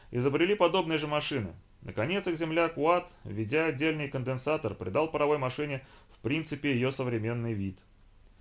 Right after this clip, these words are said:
Круговорот изобретений в этой области был завершен. Было осуществлено превращение теплоты в механическое движение. Все дальнейшее было только усовершенствованием деталей".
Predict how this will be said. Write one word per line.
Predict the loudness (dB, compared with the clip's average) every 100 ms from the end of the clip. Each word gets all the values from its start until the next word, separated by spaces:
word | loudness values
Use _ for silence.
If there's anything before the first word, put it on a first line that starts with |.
| -20 -20 -20 -10
Круговорот | -2 4 6 6
изобретений | 4 0 0 0 2 2 2 -2
в | -2
этой | 0 4
области | 4 2 0 0
был | 2
завершен. | 2 0 -2 -2 -2 -2 -8 -16 -16
Было | -6 0 4 4
осуществлено | 2 -2 -4 -2 -2
превращение | 2 2 2 2 -2
теплоты | -6 -2 0 2 2 2
в | 0
механическое | -2 -2 -4 -4 -4
движение. | -2 0 0 -2 -4 -10 -18 -20 -20 -20 -20 -20 -2
Все | 2
дальнейшее | 4 4 4 2 2
было | 4 4
только | 2 2
усовершенствованием | 0 2 2 0 -2 -2 -4 -4
деталей". | -6 -2 -2 -2 -6